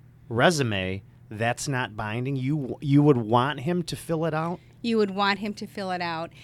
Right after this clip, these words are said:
Speaker 2: And not only, I, I, I'm, I'm not so concerned here, Jim, about it not being binding. Um, however, if he lied on his resume about where he worked or how long, and it's not on that application,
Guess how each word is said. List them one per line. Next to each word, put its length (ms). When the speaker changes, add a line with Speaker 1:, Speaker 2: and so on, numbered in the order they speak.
Speaker 2:
And 160
not 220
only, 520
I, 180
I, 320
I'm, 120
I'm 160
not 240
so 160
concerned 800
here, 320
Jim, 360
about 480
it 160
not 260
being 320
binding. 640
Um, 380
however, 480
if 160
he 140
lied 320
on 100
his 180
resume 440
about 340
where 240
he 140
worked 240
or 60
how 180
long, 400
and 80
it's 180
not 240
on 140
that 180
application, 800